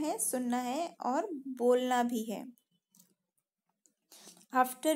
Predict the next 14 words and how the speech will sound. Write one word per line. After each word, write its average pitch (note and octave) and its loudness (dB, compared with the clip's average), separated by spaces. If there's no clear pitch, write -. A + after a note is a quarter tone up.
me, D4+ 2
आपको B3 0
इन C#4+ 0
वर्ड्स C4 4
को E4+ 4
बोलना G3 -4
है। G#3 -8
ओके B3 -4
बेटा, E4 0
मेरे D4 -2
बाद E4 -4
फिश C#4+ -2
से D4 2
फिश, A#3+ -2